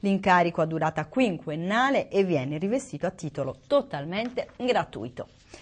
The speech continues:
E intanto proseguono i seminari di for-, di destinazione Oristano promossi dall'Università, mm, appunto di Oristano, una serie di incontri per formare gli operatori turistici del territorio. Venerdì nuovo appuntamento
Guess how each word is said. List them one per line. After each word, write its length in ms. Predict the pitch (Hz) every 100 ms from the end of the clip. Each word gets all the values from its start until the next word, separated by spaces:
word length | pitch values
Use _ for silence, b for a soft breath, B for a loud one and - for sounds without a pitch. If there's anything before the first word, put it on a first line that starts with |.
| B B B B
E 120 | 339
intanto 520 | 339 311 226 233 285
proseguono 760 | 269 339 294 220 220 226 233 226
i 240 | - 226 208
seminari 640 | - 294 214 175 160 165
di 140 | 180 190
for-, 320 | - - 247 233
di 180 | 202 196
destinazione 680 | 190 214 185 175 185 170
Oristano 580 | 170 185 - 247 247 208
promossi 360 | - 196 208 185
dall'Università, 1000 | 175 185 185 170 165 180 - 160 151 -
mm, 520 | 170 160 156 151 147
appunto 460 | 147 - 175 170 170
di 180 | 156 -
Oristano, 640 | 202 185 165 - 147 143 190
una 120 | 202
serie 240 | 202 214
di 80 | 175
incontri 360 | 180 214 202 175
per 160 | 170
formare 560 | - 180 220 254 151 143
gli 100 | 147
operatori 600 | - 147 160 175 175 185
turistici 600 | 247 240 269 - 285 170
del 160 | 156 156
territorio. 560 | 165 165 160 117 139
Venerdì 380 | 165 180 185 190
nuovo 520 | 180 247 190 127 - -
appuntamento 1000 | 233 233 151 147 190 220 262 294 330